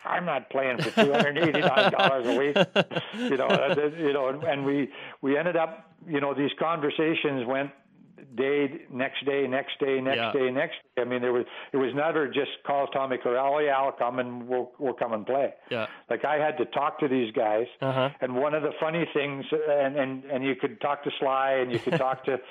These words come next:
Speaker 2: <laughs>
Speaker 1: all these guys from Montreal, uh, about this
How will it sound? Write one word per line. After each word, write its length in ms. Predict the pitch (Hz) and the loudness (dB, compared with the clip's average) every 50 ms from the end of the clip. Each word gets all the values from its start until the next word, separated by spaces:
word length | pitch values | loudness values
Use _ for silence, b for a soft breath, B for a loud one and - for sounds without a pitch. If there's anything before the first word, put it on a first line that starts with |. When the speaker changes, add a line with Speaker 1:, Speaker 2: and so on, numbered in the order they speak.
| - - | -20 -20
Speaker 2:
<laughs> 220 | _ _ _ - | _ _ _ -2
Speaker 1:
all 180 | 135 135 147 156 | 0 0 2 2
these 180 | 160 165 143 - | 2 0 0 0
guys 180 | - 143 139 135 - - | 0 0 0 0 0 -2
from 120 | 135 123 | -4 -2
Montreal, 840 | 123 127 117 104 - 120 123 143 175 175 135 113 120 - - - - B B B B B B B B B B - | -2 -2 -2 0 0 2 2 4 4 2 4 2 2 0 -2 -6 -18 B B B B B B B B B B -4
uh, 460 | 135 123 120 117 117 117 113 117 127 - - - - _ _ - | -2 -2 0 0 2 2 2 0 0 -2 -6 -18 -20 _ _ -4
about 400 | - 113 104 131 143 160 160 - | -4 -2 0 0 0 0 0 0
this 180 | 135 110 113 | 0 0 0